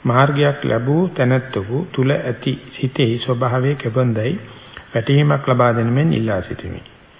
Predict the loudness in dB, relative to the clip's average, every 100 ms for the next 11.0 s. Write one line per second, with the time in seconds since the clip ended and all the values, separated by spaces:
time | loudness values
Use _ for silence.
0 | -20 -16 -4 0 2 2 2 2 2 2
1 | -2 0 2 2 2 0 -2 -2 0 -2
2 | -4 -6 -4 -2 -2 -2 -6 -12 -18 -18
3 | -20 -20 -4 -2 2 2 2 0 -2 0
4 | 2 2 -2 -8 -14 -20 -20 -20 -20 -20
5 | -20 -20 -20 -20 -20 -8 -2 4 4 4
6 | 2 0 -4 -4 -2 -4 -4 -14 -12 -6
7 | -4 -2 0 0 0 -2 -2 -2 0 -2
8 | -4 -14 -20 -20 -20 -20 -20 -20 -14 -6
9 | 0 2 2 2 0 0 0 0 -2 -2
10 | 0 0 0 0 -2 -2 -4 -8 -12 -14